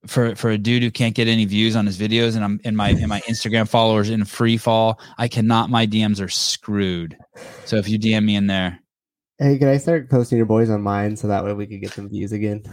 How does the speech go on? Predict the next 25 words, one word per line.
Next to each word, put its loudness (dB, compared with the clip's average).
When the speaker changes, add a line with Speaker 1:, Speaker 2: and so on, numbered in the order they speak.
Speaker 2:
<laughs> -8
Speaker 1:
It's -6
a 0
mess. 0
Uh, 4
I'm 4
going 4
to 0
send 0
you 2
a, 2
uh, -4
uh, 0
um, -6
an -8
A 0
O -2
C. -6
Oh, -4
you, -2
do -6
you 2
wanna 4
see -4
A 4